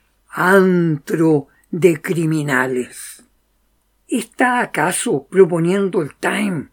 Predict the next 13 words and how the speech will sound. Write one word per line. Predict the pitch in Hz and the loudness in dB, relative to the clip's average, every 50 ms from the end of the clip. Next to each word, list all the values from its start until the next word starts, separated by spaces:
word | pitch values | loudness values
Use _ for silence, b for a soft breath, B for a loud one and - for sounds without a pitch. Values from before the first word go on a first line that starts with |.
| _ _ _ _ _ _ _ _ _ _ _ _ _ _ | _ _ _ _ _ _ _ _ _ _ _ _ _ _
que | - - 226 - | -2 0 0 0
se | - - 220 214 277 269 | 2 2 2 2 2 0
expulse | 175 156 - - - - _ _ - 160 160 170 180 208 220 214 - - - - 254 247 | -6 -6 -6 -8 -10 -12 _ _ -6 -4 0 0 0 0 0 -2 -6 -8 -6 -6 -4 -4
a | 240 214 | -2 -4
Rusia | 165 147 147 170 196 185 - - 240 214 190 202 190 | -4 -4 -2 -2 -2 -2 -4 -6 -6 -4 -4 -4 -2
de | 151 170 170 | -2 -2 0
las | 170 175 151 | 0 -2 -2
Naciones | 160 160 156 - - 196 175 180 170 - - | -4 -6 -8 -8 -8 -8 -6 -6 -8 -8 -6
Unidas? | 170 156 156 156 156 170 208 247 - - - _ _ _ _ _ _ _ _ _ _ _ _ _ _ _ _ _ _ _ _ _ b b b b b b b b b b b b - | -4 -4 -2 -2 -4 -4 -6 -8 -12 -18 -20 _ _ _ _ _ _ _ _ _ _ _ _ _ _ _ _ _ _ _ _ _ b b b b b b b b b b b b 0
Por | 254 247 220 | 0 0 0
cierto, | - - - 196 185 170 - - - 196 185 - _ _ _ _ | 0 0 4 4 4 4 2 -2 -6 -6 -6 -6 _ _ _ _
esa | - 269 226 214 - - 190 160 | -4 -2 -2 -2 -2 -2 -4 -2
postura | 135 160 147 - _ - 208 196 202 180 190 185 180 156 _ | -2 -4 -8 -8 _ -2 0 0 2 0 0 -2 -2 -6 _